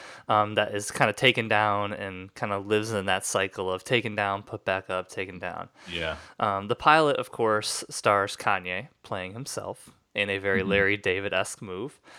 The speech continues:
Speaker 1: along with J B Smoove, at, um, of, of, of course, Curb as the manager, and Wyatt Cenac as the cousin, a character named K C, Kanye's cousin. <laughs> So they didn't really get creative with that
Speaker 2: No.
Speaker 1: name.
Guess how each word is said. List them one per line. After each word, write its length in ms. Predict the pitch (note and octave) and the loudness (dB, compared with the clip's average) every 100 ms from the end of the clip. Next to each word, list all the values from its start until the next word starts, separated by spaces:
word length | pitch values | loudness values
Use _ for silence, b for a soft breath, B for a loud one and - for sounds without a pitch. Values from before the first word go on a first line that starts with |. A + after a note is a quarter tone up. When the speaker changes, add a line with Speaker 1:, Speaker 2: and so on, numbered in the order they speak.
| B | B
Speaker 1:
along 360 | B2 A#2+ A2+ A2 | -2 2 2 0
with 180 | A2+ A2+ | -4 -2
J 160 | A2+ | 0
B 140 | G#2 G#2+ | 0 -4
Smoove, 580 | - C3 C#3+ D3 D3 - | -4 -2 0 0 -4 -6
at, 260 | - G2+ - | -4 -2 -2
um, 240 | - G2 F#2+ | -6 -8 -2
of, 180 | B2+ C#3 - | -2 0 2
of, 220 | C3 B2+ - | 2 2 -2
of 140 | B2+ - | -10 -4
course, 320 | C3 G#2+ - | 0 0 -2
Curb 400 | - G2+ G2 A#2+ - b b - | -2 -2 -2 -6 -18 b b 0
as 240 | G2+ A2 | 2 0
the 100 | G#2 | -6
manager, 640 | G2 F#2+ G2+ G2+ G#2 B2 - | -6 -6 -6 -4 -6 -6 -8
and 320 | A2 G#2+ G2+ | -6 -6 -4
Wyatt 320 | G2 F#2+ - | -4 -4 -6
Cenac 540 | - - G#2 G2 - - | -6 -4 -4 -4 -10 -8
as 300 | G#2 G#2+ G#2+ | -6 -6 -8
the 100 | - | -12
cousin, 460 | - G3 D3 G2+ G#2 - b b b | 0 2 2 -2 -8 -18 b b b
a 100 | - | 0
character 540 | A#2 - B2 A#2 - A2 | 0 4 2 2 0 -2
named 480 | G#2+ G2+ G2 G2 G#2 | 0 -2 -2 -4 -6
K 260 | - C#3+ A2 | 0 0 0
C, 460 | - - G#2 F2 - _ _ - | -2 -2 -2 -4 -14 _ _ -4
Kanye's 480 | B2 F#2+ F#2+ F#2 | 0 0 0 -4
cousin. 320 | - G2+ - - - | -6 -10 -10 -8 -2
<laughs> 60 | - - - - - _ - _ _ - B C#4 C4 B | 0 -2 -8 -16 -20 _ -20 _ _ -16 B -8 -8 B
So 180 | - | 0
they 100 | G#2+ | 4
didn't 220 | A2+ A#2+ A#2+ | 4 2 2
really 160 | A#2 | 2
get 180 | A#2 A2 | 2 -2
creative 380 | - A#2 G#2+ G2 | -4 -2 -2 -2
with 120 | G2 | 2
that 140 | G#2 | 6
Speaker 2:
No. 120 | G#2+ G2 | 6 6
Speaker 1:
name. 260 | F#2 A2 | 2 -4